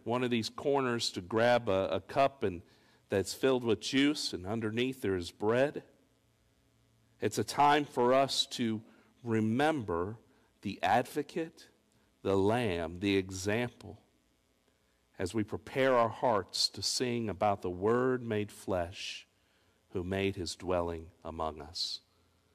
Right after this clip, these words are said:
Will you pray with me, please? Father, I am truly, truly grateful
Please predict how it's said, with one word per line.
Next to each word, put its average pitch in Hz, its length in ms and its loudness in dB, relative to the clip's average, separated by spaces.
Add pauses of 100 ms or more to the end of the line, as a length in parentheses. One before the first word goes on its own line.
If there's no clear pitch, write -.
(240)
Will 90 80 -4
you 85 80 -4
pray 90 240 -2
with 80 240 -8
me, - 120 -12
please? 76 500 -12 (3250)
Father, 120 320 6
I 127 160 4
am 95 240 -4 (100)
truly, 98 680 0 (240)
truly 113 360 2
grateful 90 600 -4